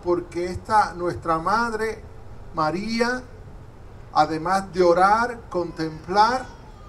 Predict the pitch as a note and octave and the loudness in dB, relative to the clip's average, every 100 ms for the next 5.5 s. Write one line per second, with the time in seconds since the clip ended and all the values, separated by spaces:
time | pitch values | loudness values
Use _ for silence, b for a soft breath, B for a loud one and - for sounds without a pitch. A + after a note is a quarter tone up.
0 | - - - - F#3+ G3+ G3+ F#3+ E3 E3 | -18 -18 -18 -10 -2 0 0 2 2 2
1 | F#3+ A3 A#3 A3+ A3+ - - F#3+ D#3+ D3+ | 0 0 -2 -6 -6 -6 -4 -2 -2 0
2 | D#3+ F#3 F#3+ B2 - - - - - - | 0 2 0 -6 -12 -16 -20 -20 -20 -20
3 | - - - F3 F3 F3 G3+ A#3 B3+ A#3 | -20 -20 -4 4 4 6 6 6 0 -8
4 | - - - - - F3+ F3 F3 - - | -16 -20 -20 -20 2 4 4 -2 -6 -4
5 | G3+ A3 B3+ - C4+ | 0 0 0 -8 -12